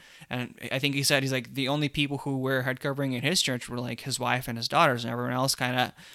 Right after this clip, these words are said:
chose for themselves." It wasn't a, even, uh, when Stephen Lawson was preaching about the topic, he mentioned the fact that he has his own questions. It's clear that there was a physical covering in Corinth,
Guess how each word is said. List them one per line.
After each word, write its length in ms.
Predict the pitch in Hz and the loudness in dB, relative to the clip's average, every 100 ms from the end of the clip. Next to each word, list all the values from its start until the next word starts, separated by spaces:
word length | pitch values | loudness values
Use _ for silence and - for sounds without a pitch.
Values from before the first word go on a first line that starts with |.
| - | -6
chose 320 | - 147 143 - | 2 6 6 6
for 160 | 143 | 2
themselves." 600 | 131 123 165 143 113 117 | 2 2 2 2 0 0
It 100 | - | 2
wasn't 300 | 151 156 151 | 4 4 4
a, 400 | 131 135 131 123 120 _ _ _ _ _ _ _ - - | 4 2 2 -2 -8 _ _ _ _ _ _ _ -6 2
even, 360 | 170 180 170 170 | 4 4 2 2
uh, 200 | 143 135 | 2 4
when 120 | 139 | 4
Stephen 400 | 135 156 147 139 | 4 2 2 2
Lawson 320 | 135 135 127 | 2 2 2
was 160 | 123 - | 2 0
preaching 320 | 120 - 123 | 0 -4 -4
about 320 | 123 117 120 - - - - - | -4 -4 -6 -10 -20 -20 -20 -12
the 180 | 135 123 | -4 -2
topic, 400 | - 117 - - | 0 -2 -4 -6
he 220 | - 139 | -2 0
mentioned 340 | 131 127 131 | 2 2 0
the 60 | 123 | -2
fact 260 | 127 123 120 | -2 -4 -4
that 160 | 113 | -10
he 200 | 139 139 | -4 -2
has 220 | 131 135 | 2 2
his 140 | 127 123 | 2 2
own 160 | 151 | 2
questions. 500 | 156 113 113 - 113 - - - - | 0 -4 -2 -2 -4 -10 -16 -14 -8
It's 180 | - | -6
clear 300 | - - 170 | -6 -2 0
that 360 | 165 127 - 120 | 0 0 -2 -2
there 120 | 143 | 0
was 200 | 139 127 | 2 2
a 40 | 123 | 0
physical 640 | - 139 131 135 123 117 - | 0 0 0 -2 -4 -6 -8
covering 640 | 151 135 120 120 147 156 _ _ _ _ _ | -6 -4 -2 -2 -2 -4 _ _ _ _ _
in 180 | 156 160 | 2 4
Corinth, 600 | 156 131 117 123 151 - | 2 -4 -4 -4 -6 -10